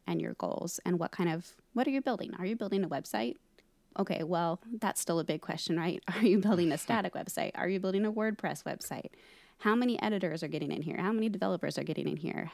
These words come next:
Who needs to know the styles? I think that's the biggest question when we're talking about C S S is who needs to know the styles? How easy does it n-, need to be for somebody to pick up and create a new feature and with styles intact? And that's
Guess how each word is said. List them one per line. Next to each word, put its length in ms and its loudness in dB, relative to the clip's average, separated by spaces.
Who 160 6
needs 380 4
to 100 -2
know 180 -2
the 120 -6
styles? 680 -4
I 120 2
think 180 4
that's 400 -2
the 100 -4
biggest 280 2
question 320 -2
when 120 0
we're 60 -2
talking 180 -2
about 100 -6
C 80 -4
S 100 -2
S 140 -4
is 140 -6
who 200 4
needs 440 6
to 100 -4
know 140 -4
the 100 -6
styles? 380 -6
How 340 0
easy 560 0
does 140 6
it 140 2
n-, 240 2
need 180 6
to 120 0
be 240 4
for 120 -4
somebody 400 2
to 180 -10
pick 240 0
up 200 -2
and 160 2
create 360 -2
a 60 0
new 180 2
feature 500 -6
and 420 0
with 140 2
styles 340 -2
intact? 460 -6
And 140 6
that's 300 2